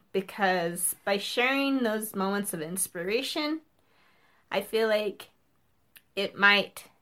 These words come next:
inspire those. So my moment of inspiration comes from something I read from a book by Rebecca Campbell called Light is the New Black.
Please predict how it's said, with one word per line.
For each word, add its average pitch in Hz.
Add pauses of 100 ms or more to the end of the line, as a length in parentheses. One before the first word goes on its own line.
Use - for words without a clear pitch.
(500)
inspire 208 (320)
those. 175 (520)
So 285
my 294
moment 359
of 392
inspiration 285
comes 240
from 208
something 214
I 202
read 185
from 185
a 180
book - (320)
by 180
Rebecca 180
Campbell 185
called 180
Light 175
is 175
the 175
New 175
Black. -